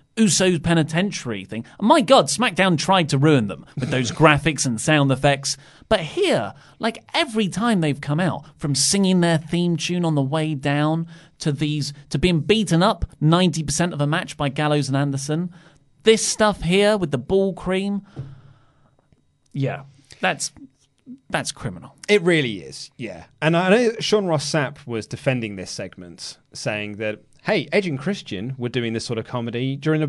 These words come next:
Speaker 2: wrestling's boom periods. Edge and Christian were comedy heels.
Speaker 1: Hmm.
Speaker 2: The Revival are not comedy heels.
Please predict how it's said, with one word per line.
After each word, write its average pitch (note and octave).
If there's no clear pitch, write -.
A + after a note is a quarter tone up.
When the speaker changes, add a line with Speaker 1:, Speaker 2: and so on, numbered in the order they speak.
Speaker 2:
wrestling's E3+
boom F#3
periods. F2
Edge C3+
and A#2
Christian D3
were A2
comedy A2+
heels. F2+
Speaker 1:
Hmm. A#2
Speaker 2:
The C3+
Revival C3+
are B2+
not C3+
comedy A#2
heels. G2